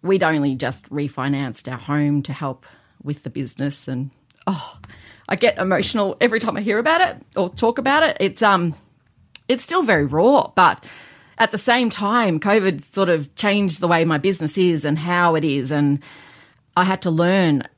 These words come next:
different things. I had to learn more about myself. I had to find the light again 'cause the light went out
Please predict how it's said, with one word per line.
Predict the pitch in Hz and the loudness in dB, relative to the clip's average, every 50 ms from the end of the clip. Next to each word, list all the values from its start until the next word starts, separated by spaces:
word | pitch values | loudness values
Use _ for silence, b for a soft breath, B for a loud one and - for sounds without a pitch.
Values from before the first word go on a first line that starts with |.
| _ _ _ _ _ _ - | _ _ _ _ _ _ -4
different | 143 196 190 - 208 143 - | -4 -4 -2 -2 -4 -6 -6
things. | - 180 175 170 165 165 160 139 | -6 -6 -4 -2 -2 -2 -2 -4
I | 147 | -4
had | 156 170 151 | -6 -6 -6
to | - 170 | -4 -4
learn | 156 156 151 | -2 0 2
more | 147 143 147 143 139 135 - - | 2 2 2 0 0 -2 -4 -6
about | 147 151 107 - | -8 -8 -8 -6
myself. | - 127 - - 196 196 190 160 135 123 | -6 -4 -2 0 2 4 2 2 2 -2
I | 135 | -4
had | 165 160 - - | -4 -4 -4 -6
to | - - 180 170 165 165 160 160 156 156 | -6 -4 -2 -2 0 0 0 -2 -2 -6
find | - - - 165 147 160 185 185 | -10 -8 -4 -2 0 0 0 0
the | 170 | 0
light | 160 120 117 104 - | 0 0 -2 -2 -4
again | - - 127 131 - | -8 -12 -12 -12 -8
'cause | - 185 147 | -8 -6 -4
the | 156 156 | -2 0
light | 160 175 233 - - - _ - | 2 2 2 2 0 -6 _ -12
went | 147 147 135 143 | -8 -6 -4 -4
out | 135 127 110 - | -4 -4 -6 -10